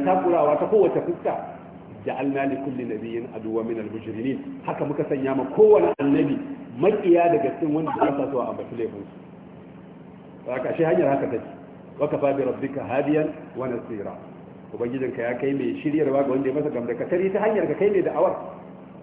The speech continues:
"Wa nasira", ya kai mai taimakon wanda ya tsaya kuma yace zai taimaki addinin sa, alƙawarin sa ne, "In tansurullaha yansurku." In kun taimaki addinin Allah, Allah zai taimake ku.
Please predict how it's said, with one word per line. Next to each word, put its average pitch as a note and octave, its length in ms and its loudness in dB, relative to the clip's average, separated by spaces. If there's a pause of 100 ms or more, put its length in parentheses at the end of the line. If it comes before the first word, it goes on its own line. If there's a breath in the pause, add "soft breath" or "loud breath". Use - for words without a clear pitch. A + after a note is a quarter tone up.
(340)
"Wa D3+ 100 4
nasira", F3+ 720 4
ya D#3+ 160 2
kai G#3 160 4
mai F3 240 6
taimakon D#3 360 2
wanda E3 180 4
ya D3 60 4
tsaya C#3+ 180 0
kuma C#3+ 180 0
yace C#3+ 160 0
zai C#3 120 -2
taimaki A#2 320 -2
addinin B2 380 -2
sa, - 60 -6
alƙawarin C3+ 460 0
sa B2 60 -2
ne, A#2+ 180 -2
"In C#3 140 -6
tansurullaha A#2+ 960 -2 (160)
yansurku." F3+ 520 -4 (380)
In D3 100 -2
kun E3 120 4
taimaki C#3 300 0
addinin A#2 380 -4
Allah, A#2+ 480 -6
Allah C3 240 -2
zai A#2 160 -4
taimake F#2+ 360 -10
ku. - 20 -12